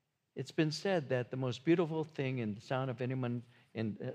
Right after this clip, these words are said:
the most beautiful sound in anyone's ears is the sound of their own name on somebody else's lips. People like to be spoken of.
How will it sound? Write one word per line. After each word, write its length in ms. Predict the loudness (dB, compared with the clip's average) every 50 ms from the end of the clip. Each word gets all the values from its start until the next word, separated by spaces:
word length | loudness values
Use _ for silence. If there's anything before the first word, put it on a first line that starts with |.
| -8 -10 -14
the 160 | -12 -8 -4
most 220 | -2 -2 -2 -2 -2
beautiful 280 | -2 -4 -2 -2 -4 -4
sound 420 | -4 -4 -2 0 0 0 0 0
in 120 | 0 0 0
anyone's 460 | 0 0 0 0 0 -2 -2 -4 -6
ears 480 | -4 -2 0 0 0 0 -2 -4 -6
is 160 | -6 -6 -6 -6
the 80 | -8
sound 360 | -6 -2 -2 0 0 0 0
of 120 | -2 -4 -2
their 240 | 0 0 2 2 2
own 240 | 0 0 -2 -2
name 320 | -2 0 0 0 -2 -2 -2
on 140 | -4 -6 -6
somebody 340 | -6 -4 -4 -4 -4 -4
else's 400 | -6 -6 -8 -10 -12 -16 -16 -14 -12
lips. 440 | -12 -12 -12 -14 -18 -20 -20 -20 _ _ _ _ _ _ _ _ _ _ _ _ _ _ _ _ _ _ _ _ _ -4
People 260 | -2 -2 0 0 0
like 260 | 0 0 0 -2 -2
to 60 | -4
be 120 | -6 -6 -6
spoken 520 | -8 -8 -8 -6 -6 -6 -6 -8 -10 -8
of. 140 | -8 -10